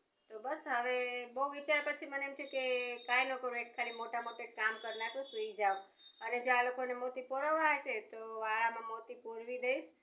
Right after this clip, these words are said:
પણ એમાં એમ છે કે બે ગેલેરી ખુલ્લી રાખવા છતાંય તે, અ, અંજવાળું ઓછું પડે છે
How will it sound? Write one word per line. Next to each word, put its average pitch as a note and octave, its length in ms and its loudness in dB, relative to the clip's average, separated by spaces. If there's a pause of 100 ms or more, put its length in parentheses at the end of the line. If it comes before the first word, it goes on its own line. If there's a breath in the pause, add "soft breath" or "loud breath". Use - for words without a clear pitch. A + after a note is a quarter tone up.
(320)
પણ C4+ 120 8
એમાં D4 260 10
એમ D#4 160 8
છે D#4 220 6
કે C#4 640 4
બે C4+ 280 8
ગેલેરી D4+ 540 6
ખુલ્લી D4 400 0
રાખવા C#4+ 380 6
છતાંય D4 440 2
તે, C4 840 4
અ, A#3+ 400 4
અંજવાળું B3 460 4
ઓછું B3 320 -6
પડે A3+ 300 0
છે G3 360 -4